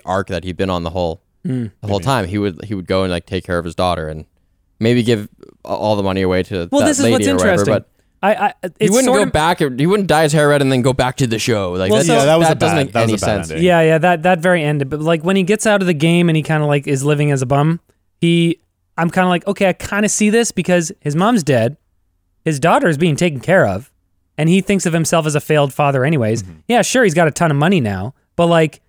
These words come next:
Speaker 2: she was already rich. You
Speaker 3: Yeah.
Speaker 2: know, her, her, her, uh,
Speaker 3: Husband had lots of money.
Speaker 2: Yeah.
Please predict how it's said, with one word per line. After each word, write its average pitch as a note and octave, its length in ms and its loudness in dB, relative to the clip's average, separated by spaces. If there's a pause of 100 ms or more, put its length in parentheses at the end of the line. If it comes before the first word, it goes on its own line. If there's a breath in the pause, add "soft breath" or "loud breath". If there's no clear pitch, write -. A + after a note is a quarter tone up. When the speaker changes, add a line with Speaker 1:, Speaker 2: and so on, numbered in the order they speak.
(340)
Speaker 2:
she G#3 120 0
was F#3+ 120 2
already F3+ 380 2
rich. D#3+ 480 0 (300)
You C#3 100 -2
Speaker 3:
Yeah. C#3 80 2
Speaker 2:
know, C#3+ 140 -4
her, D#3 240 2
her, D3 340 2
her, C#3 280 0
uh, B2+ 220 2
Speaker 3:
Husband F#2 460 -6
had E2+ 100 -10
lots E2+ 200 -6
of - 60 -18
money. E2+ 340 -12
Speaker 2:
Yeah. D3 380 0